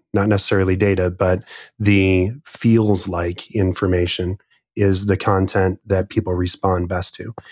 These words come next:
And this is over A B testing and, you know, you know, using our data to prove to the client in the back end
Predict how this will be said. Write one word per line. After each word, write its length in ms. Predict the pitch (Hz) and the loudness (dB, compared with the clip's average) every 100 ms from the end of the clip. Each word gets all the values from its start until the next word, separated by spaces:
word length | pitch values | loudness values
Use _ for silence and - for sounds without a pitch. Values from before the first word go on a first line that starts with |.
| - | -2
And 80 | 135 | 0
this 120 | 170 | 0
is 80 | 233 | 0
over 180 | 214 147 | 2 2
A 100 | 143 | 0
B 140 | 131 117 | -2 -2
testing 580 | 127 117 - 120 117 117 | -2 -4 0 2 4 2
and, 420 | 107 98 98 - - - _ | 0 2 2 0 -6 -20 _
you 60 | 110 | 0
know, 260 | 101 101 104 | 2 2 0
you 140 | 104 | 0
know, 60 | 95 | 2
using 440 | 92 117 123 107 98 | 2 2 2 2 0
our 260 | 101 107 | 0 0
data 360 | 101 98 98 107 - - _ | 0 0 0 -2 -12 -20 _
to 120 | - | -4
prove 320 | 101 123 107 98 | 0 2 2 0
to 100 | 98 | -2
the 80 | 95 | 2
client 380 | 113 120 101 | 2 2 0
in 80 | 104 | -2
the 60 | 98 | -2
back 280 | 110 123 - | -2 -2 -4
end 280 | 90 95 | -6 -8